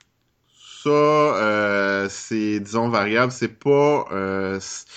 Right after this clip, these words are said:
c'est pas quelque chose qu'on sait encore. Euh, c'est un mystère qui reste à élucider puis probablement qui va rester à élucider. On sait que Robert DeFeo Junior avait, euh, de gr-, euh, graves problématiques de consommation de drogue,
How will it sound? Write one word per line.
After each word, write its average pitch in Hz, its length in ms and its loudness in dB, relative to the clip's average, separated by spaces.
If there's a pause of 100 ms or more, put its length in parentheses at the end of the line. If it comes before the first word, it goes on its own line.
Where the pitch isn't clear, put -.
(600)
c'est 131 220 -2
pas 175 80 2
quelque 139 260 0
chose 151 300 0
qu'on 104 220 -6
sait 117 340 -4
encore. 104 580 -4
Euh, 95 280 -2
c'est 104 180 -4
un 101 100 -2
mystère 104 440 0
qui 117 100 -2
reste 120 240 -2
à 107 60 0
élucider 104 460 -4
puis 127 120 -12
probablement 110 400 -4
qui 113 140 -12
va 98 180 -2
rester 113 460 -2
à - 20 2
élucider. 104 480 -4
On 107 140 0
sait 123 180 -2
que 107 260 0
Robert 107 260 2
DeFeo 104 340 -2
Junior 101 420 -2
avait, 95 420 0
euh, 95 140 -2
de 92 460 2
gr-, 95 320 -4
euh, 95 420 2
graves 113 300 0
problématiques 101 600 -2
de 98 80 -2
consommation 95 720 -4
de 95 140 -2
drogue, 104 400 0